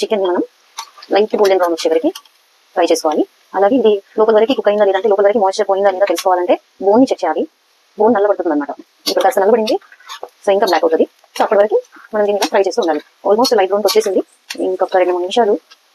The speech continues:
ఇలా ఫ్రై చేసి తీసేస్తే సరిపోతుంది. ఇప్పుడు పీసెస్ మొత్తం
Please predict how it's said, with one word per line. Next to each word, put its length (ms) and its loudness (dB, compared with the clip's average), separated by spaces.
ఇలా 140 -4
ఫ్రై 160 2
చేసి 160 0
తీసేస్తే 300 -6
సరిపోతుంది. 320 -6
ఇప్పుడు 280 -4
పీసెస్ 400 0
మొత్తం 420 2